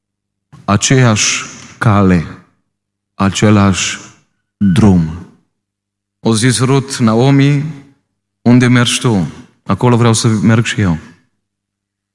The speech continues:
Dragii mei, știți că, virgulă, calea pe care noi mergem este sub privirile Domnului, călătoria care noi o facem, Judecători optsprezece cu șase, "Duceți-vă în pace."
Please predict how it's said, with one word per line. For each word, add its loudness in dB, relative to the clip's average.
Dragii 0
mei, 4
știți -2
că, 0
virgulă, 2
calea 0
pe -2
care 0
noi 4
mergem 2
este 0
sub -2
privirile 0
Domnului, 2
călătoria 0
care 0
noi 4
o 2
facem, 0
Judecători 0
optsprezece -2
cu 0
șase, -2
"Duceți-vă 0
în 2
pace." -2